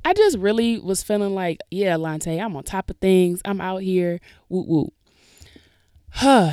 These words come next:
it was great. I mean, homecoming was great.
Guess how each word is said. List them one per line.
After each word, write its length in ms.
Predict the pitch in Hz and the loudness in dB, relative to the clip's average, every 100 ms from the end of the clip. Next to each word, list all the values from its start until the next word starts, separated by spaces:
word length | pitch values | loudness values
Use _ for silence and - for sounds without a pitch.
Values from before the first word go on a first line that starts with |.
| 151 | 4
it 80 | 214 | 6
was 220 | 233 202 | 6 2
great. 420 | 160 196 160 - | 0 0 0 -4
I 60 | - | -4
mean, 180 | 185 175 | -2 0
homecoming 540 | 190 202 208 202 185 | 0 0 0 -2 -4
was 160 | 156 156 | -8 -12
great. 800 | 147 151 160 165 160 131 - | -14 -10 -6 -4 -4 -6 -12